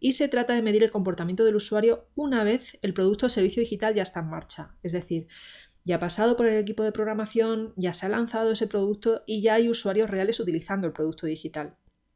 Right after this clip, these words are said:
Y aquí, pues, hay un perfil que, que se introduce, que es el del C R O, pues, donde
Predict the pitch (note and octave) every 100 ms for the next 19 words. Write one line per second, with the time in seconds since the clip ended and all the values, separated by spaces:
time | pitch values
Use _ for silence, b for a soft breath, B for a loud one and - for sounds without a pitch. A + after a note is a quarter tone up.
0 | _ _ - C4 C#4+ C#4 C#4 C#4+ A#3+ A3
1 | - A3+ A#3+ - A#3 A#3+ G3+ - B3 B3
2 | B3+ F#3+ F#3 F3+ F3 E3 - G3 F#3+ F3
3 | F3+ A#3+ A#3+ G#3+ - F#3 E3+ E3 - F#3
4 | F3 G#3 A3 F#3 F3+ - F3+ G3+ G#3+ G#3+
5 | A3+ C4